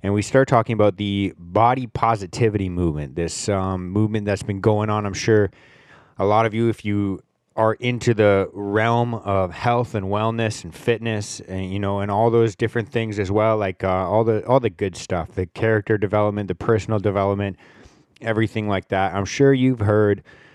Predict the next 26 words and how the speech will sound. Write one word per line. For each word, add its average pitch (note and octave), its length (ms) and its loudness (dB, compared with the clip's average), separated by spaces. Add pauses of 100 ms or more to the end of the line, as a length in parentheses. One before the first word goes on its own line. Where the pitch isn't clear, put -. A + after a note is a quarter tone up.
(720)
of C3+ 120 0
the C3+ 80 2
body A2+ 380 2
positivity G#2 720 -2
movement. G#2+ 400 2
You G2 100 -2
know, G#2 80 0
you've G#2 200 0
got G#2 300 -2
people A2+ 260 -2
like G#2 220 -2
Jordan G#2+ 320 2
Peterson A#2+ 600 0
that, G2+ 180 0
uh, F#2 220 0
has G#2 320 -2
his G2+ 180 -6
famous A#2 560 -2
"Not A2 400 -2
Beautiful" A#2+ 500 2
tweet. - 560 -4 (140)
You G#2 160 -2
know, G2+ 200 0
we've G2 360 -4
got, G#2 400 0
um, F#2+ 420 -2